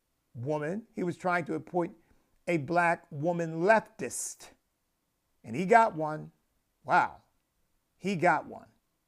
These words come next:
She is a far left ideologue. She should never be allowed anywhere near the court. And I tell you what, any Republican who votes for this woman for the Supreme Court should be run out of town.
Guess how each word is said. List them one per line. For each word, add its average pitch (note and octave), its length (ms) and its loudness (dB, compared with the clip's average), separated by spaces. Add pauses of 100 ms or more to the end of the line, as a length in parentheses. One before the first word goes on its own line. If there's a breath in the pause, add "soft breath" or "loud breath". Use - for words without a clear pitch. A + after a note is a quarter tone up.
(480)
She G3 340 -2
is C3+ 220 0
a A2+ 200 -6 (380)
far F#3+ 680 4
left E3+ 600 -4 (260)
ideologue. B2+ 720 -4 (1040)
She - 220 -6
should D3+ 220 -8
never D#3+ 300 0
be D#3+ 100 0
allowed D3 340 0
anywhere F3 360 0
near E3+ 200 -2
the C#3 100 -6
court. - 340 -12 (640)
And D#3+ 100 0
I G#3 60 4
tell G3+ 160 4
you F3+ 80 6
what, E3 200 2
any B3+ 240 4
Republican D#3+ 540 2
who D3 100 -6
votes D3+ 260 0
for C3+ 120 -12
this C#3 180 -6
woman C#3 180 -6
for A#2+ 120 -10
the A#2 60 -14
Supreme A#2 360 -10
Court B2 240 -4 (100)
should C3 180 -10
be B2+ 100 -10
run C3 160 -6
out A2+ 120 -6
of A2 100 -12
town. G#2+ 380 -12